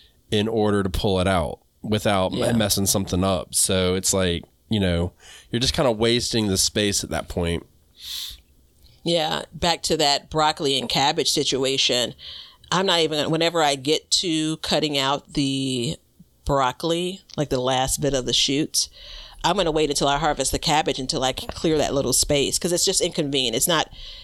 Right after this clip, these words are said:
Speaker 2: there's not enough return on the investment of navigating, trying to get to it. Whereas if I had flipped the two,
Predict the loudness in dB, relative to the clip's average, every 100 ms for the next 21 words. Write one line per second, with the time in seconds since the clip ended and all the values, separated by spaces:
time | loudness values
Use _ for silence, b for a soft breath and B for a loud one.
0 | B 0 0 2 2 2 2 0 0 -2
1 | 0 0 2 2 0 0 -2 0 -2 0
2 | 0 0 0 0 2 2 2 0 0 0
3 | 0 -2 0 -2 -2 0 0 -2 -2 0
4 | 2 2 2 0 0 0 -2 -4 -2 -2
5 | -2 -4 0 2 0 -2 -4